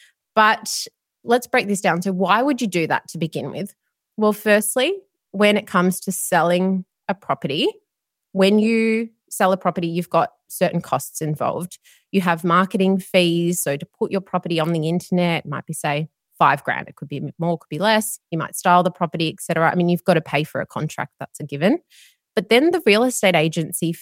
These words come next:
fees can be quite a lot. Depending on what you're selling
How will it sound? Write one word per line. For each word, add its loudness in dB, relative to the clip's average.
fees -2
can 0
be -2
quite -2
a -4
lot. 0
Depending 4
on 4
what 6
you're 2
selling -2